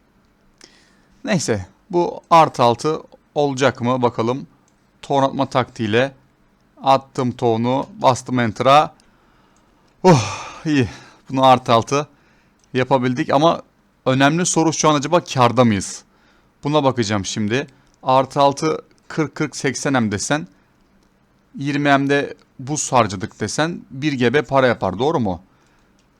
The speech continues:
Bir G B. Bakalım bu kolluk kaç para yapıyor? Bakın ben Dragon kolluk piyasasına bakıyordum.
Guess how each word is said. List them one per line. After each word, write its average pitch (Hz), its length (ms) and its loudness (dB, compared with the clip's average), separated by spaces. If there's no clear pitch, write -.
Bir 156 180 -2
G 120 200 0
B. 95 140 -4
Bakalım 156 380 0
bu 175 80 -2
kolluk 151 320 -4
kaç 160 240 -4
para 117 160 -2
yapıyor? 98 340 -6
Bakın 123 420 -2
ben 131 320 2
Dragon 143 320 0
kolluk 139 360 -2
piyasasına 135 420 -2
bakıyordum. 135 500 0